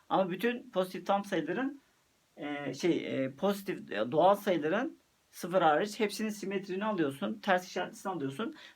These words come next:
Tam sayılar kümesini oluşturuyorsun. Tamam mı? Tam sayılar kümesini şu şekilde yazıyorsun. B'yi sıfırdan farklı alacak şekilde bu şekilde yazabildiğin için aynı zamanda bütün tam sayıları paydası bir ol-, paydası bir olan bütün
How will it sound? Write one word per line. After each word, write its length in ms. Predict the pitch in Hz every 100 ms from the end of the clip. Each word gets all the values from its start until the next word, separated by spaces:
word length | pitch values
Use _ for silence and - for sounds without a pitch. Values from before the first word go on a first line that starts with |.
| -
Tam 180 | 202 208
sayılar 320 | 220 214 208
kümesini 320 | 208 214 226
oluşturuyorsun. 640 | 202 170 - 127 131 214
Tamam 340 | 214 220 277 151
mı? 220 | 123 120 _ _ _ _
Tam 200 | 202 240
sayılar 360 | - 240 254 247
kümesini 640 | 247 247 240 240 277 277 - _ _ _ _ _ _ _ _ _ _ _ _ _ _ _ _ _ _ _ - - -
şu 180 | - 262
şekilde 580 | 285 220 233 254 277 277 -
yazıyorsun. 800 | 196 202 254 202 196 240 - -
B'yi 600 | 175 190 208 208 214 240
sıfırdan 400 | 233 196 202 214
farklı 300 | 208 190 208
alacak 320 | 190 185 233
şekilde 380 | - 175 170 170
bu 80 | 226
şekilde 300 | 226 190 175
yazabildiğin 580 | 170 175 196 202 254 262
için 460 | 185 156 202 - _ _ _ _ _ _ _ - - _ _ -
aynı 220 | 214 277
zamanda 420 | 226 226 220 214
bütün 260 | 196 240 240
tam 260 | 214 220 214
sayıları 540 | 226 208 202 208 -
paydası 520 | 196 185 185 208 180
bir 120 | 214
ol-, 340 | 220 196 151 -
paydası 440 | 180 196 214 214
bir 80 | 240
olan 300 | 240 208 190
bütün 340 | 185 269 285